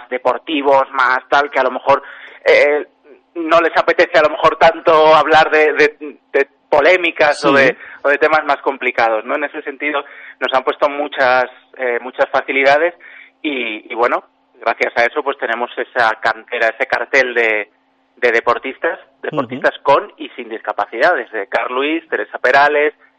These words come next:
Speaker 1: eh, Desiree Vila, por
Speaker 2: Sí.
Speaker 1: supuesto Pincho, bueno, todos.
Speaker 2: Ujú.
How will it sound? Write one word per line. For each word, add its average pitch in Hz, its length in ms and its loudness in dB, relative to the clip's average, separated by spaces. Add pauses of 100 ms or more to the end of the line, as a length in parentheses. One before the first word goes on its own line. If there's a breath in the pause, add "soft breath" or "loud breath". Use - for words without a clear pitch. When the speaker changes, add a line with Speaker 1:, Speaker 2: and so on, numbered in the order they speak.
(280)
Speaker 1:
eh, 127 220 2
Desiree 107 380 -8
Vila, 135 400 2
por 135 80 -4
Speaker 2:
Sí. 113 180 -10
Speaker 1:
supuesto 104 360 -12
Pincho, 127 720 -2 (100)
bueno, 95 240 -8 (560)
todos. 110 200 0
Speaker 2:
Ujú. 113 100 -16